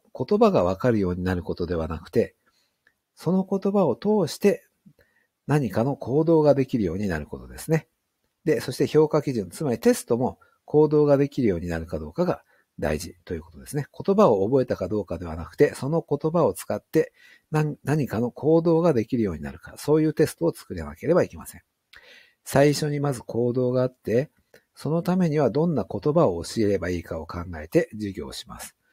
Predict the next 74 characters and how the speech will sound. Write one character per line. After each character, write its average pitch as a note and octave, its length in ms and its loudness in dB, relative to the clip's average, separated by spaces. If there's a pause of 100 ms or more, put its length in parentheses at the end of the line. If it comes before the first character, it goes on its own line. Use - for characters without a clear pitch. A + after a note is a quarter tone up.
(200)
そ F3+ 140 0
し E3+ 60 -4
て F#3+ 120 4
そ D3+ 140 -2
の D3 100 -2
結 C#3 240 -2
果、 - 300 -2
行 G2 240 -2
動 E2 180 -4
が B2+ 240 -2
で F2+ 120 -10
き - 120 -10
る D#2 80 -10
よ G#2 120 -2
う D3 40 -2
に C#3+ 80 -8
な C2+ 80 -10
り B1+ 80 -16
ま - 120 -18
す。 - 200 -20
こ C#3+ 120 0
れ D#3+ 80 6
が D#3+ 160 2
行 A2 240 0
動 G#2 160 -4
中 F2 140 -12
心 F2 200 -10
ア D#2+ 40 -12
プ E2+ 120 -12
ロ D#2+ 60 -12
ー D#2+ 40 -18
チ - 100 -20
で - 100 -20
す - 100 -12
ね。 B2+ 160 -4 (1500)
そ - 120 -4
の F#3 80 4
反 F3+ 200 4
対 E3 180 4
に C#3+ 120 0
言 A3 240 4
語 D#3+ 120 2
が F#2+ 120 4
中 F#2 220 -4
心 F2 180 -8
の E2 120 -10
場 D#2+ 140 -6
合 G#2+ 120 -6
は、 B2+ 200 2 (540)
ま D#3+ 120 4
ず A2+ 140 -4
や C3 100 6
っ - 20 -6
ぱ E3 100 4
り G2+ 80 4
言 D3 240 2
語 G2 140 -2
が D#3 200 0 (560)
ゴ A2+ 200 2
ー F#2 40 -2
ル F2 80 -4
で A#2+ 120 4
あ F3 60 8
り、 A2 100 4
評 G2 220 -4
価 E2 140 -4
基 D#2 120 -8
準 D2+ 180 -10
な C#2+ 80 -18
ん - 40 -18
で - 100 -20
す - 120 -12
よ C#3+ 60 -2
ね。 D#3+ 140 -2